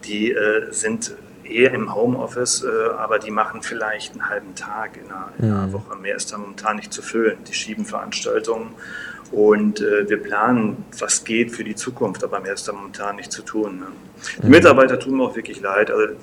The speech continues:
Speaker 1: ich hab da, äh, ein sehr toughes Team und, äh, man merkt vielen mittlerweile an, dass es, äh,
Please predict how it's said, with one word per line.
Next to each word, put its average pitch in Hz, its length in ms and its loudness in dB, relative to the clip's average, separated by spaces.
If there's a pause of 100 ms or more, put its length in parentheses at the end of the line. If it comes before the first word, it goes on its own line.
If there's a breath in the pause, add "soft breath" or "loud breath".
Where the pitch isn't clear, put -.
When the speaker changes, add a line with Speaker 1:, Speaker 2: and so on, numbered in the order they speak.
(140)
Speaker 1:
ich 113 220 -4
hab 117 120 -8
da, 113 400 -2
äh, 113 220 -4
ein 110 100 -10
sehr 113 160 2
toughes 117 380 -2
Team 123 420 2
und, 113 320 -4
äh, 107 220 0 (500 loud breath)
man 110 140 4
merkt 135 240 10
vielen 143 340 8
mittlerweile 120 520 6
an, 117 200 0
dass 104 220 2
es, - 240 -2
äh, - 40 -8